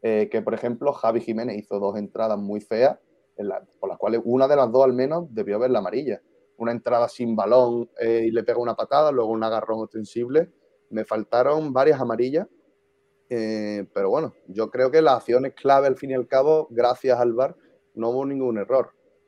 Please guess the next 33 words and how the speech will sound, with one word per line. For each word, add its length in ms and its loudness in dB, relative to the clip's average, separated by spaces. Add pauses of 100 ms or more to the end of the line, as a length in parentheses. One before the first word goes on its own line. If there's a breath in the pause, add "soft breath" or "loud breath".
(380)
Pues 400 0
también 260 -2
muchas 240 -2
pérdidas 280 2
de 40 2
tiempo, 280 0
me 100 -4
pareció 520 4
el 280 0
descuento 400 -2
de 60 2
la 20 -12
primera 220 0
parte, 400 -2 (480)
eh, 180 -8
de 60 -4
un 120 -4
minuto, 300 -4
me 120 -6
pareció, 840 -2 (440)
tampoco 640 -4
me 100 -4
pareció 300 -6
muy 160 -4
bien, 180 -2
porque 260 -12
creo 160 -4
que 80 -10
Juan 160 -2
Soriano 320 -6
perdió 220 -4
mucho 240 -6
tiempo. 420 -2